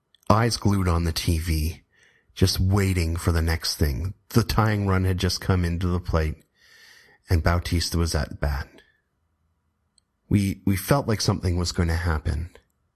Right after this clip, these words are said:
And we kinda had a rule, cell phones off, no one does that. But then, Calvin had his phone on.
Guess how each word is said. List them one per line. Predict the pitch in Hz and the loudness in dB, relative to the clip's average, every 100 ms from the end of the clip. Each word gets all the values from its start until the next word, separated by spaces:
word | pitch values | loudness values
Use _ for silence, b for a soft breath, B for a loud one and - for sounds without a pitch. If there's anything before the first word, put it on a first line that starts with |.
| _ _ B B B B B B - | _ _ B B B B B B 0
And | 101 98 | 2 2
we | |
kinda | 98 127 127 | 0 0 2
had | 117 104 | 2 2
a | |
rule, | 98 92 92 90 87 - _ _ - | 2 2 2 2 0 -6 _ _ -6
cell | - 123 120 | 2 2 2
phones | 117 110 101 | 0 0 0
off, | 98 98 95 - | 0 0 -2 -2
no | 107 104 | 0 0
one | 104 98 | 0 2
does | 95 90 | 0 2
that. | 90 85 - b b b b b b b | 0 0 -4 b b b b b b b
But | 101 92 | 0 2
then, | 113 110 92 87 - _ _ _ _ _ _ _ _ _ _ _ _ _ _ _ _ _ - - - | 2 2 0 -2 -6 _ _ _ _ _ _ _ _ _ _ _ _ _ _ _ _ _ -20 -20 -4
Calvin | - 104 104 95 | 0 2 2 2
had | 92 | 2
his | 92 90 | 0 -2
phone | - 101 98 | 0 0 2
on. | 95 95 98 | 2 2 0